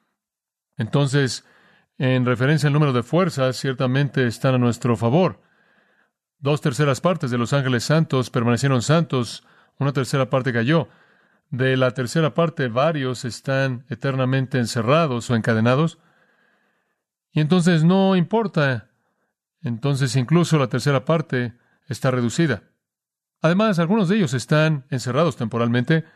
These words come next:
Según Apocalipsis capítulo nueve y versículo dos, durante el tiempo de la tribulación, el infierno va a ser abierto y va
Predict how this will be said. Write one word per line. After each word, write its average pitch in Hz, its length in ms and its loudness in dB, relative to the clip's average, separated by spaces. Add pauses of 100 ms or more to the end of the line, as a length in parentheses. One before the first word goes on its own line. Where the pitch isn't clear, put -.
Según 135 240 -2
Apocalipsis 123 540 0
capítulo 123 400 0
nueve 131 220 4
y 151 40 0
versículo 127 400 0
dos, 156 220 2
durante 117 200 0
el 110 80 -2
tiempo 139 240 0
de 127 80 2
la 120 80 2
tribulación, 120 480 2
el 127 120 2
infierno 143 360 0
va 127 80 2
a 123 40 -2
ser 123 160 -2
abierto 135 520 0 (560)
y 131 120 -4
va 185 380 0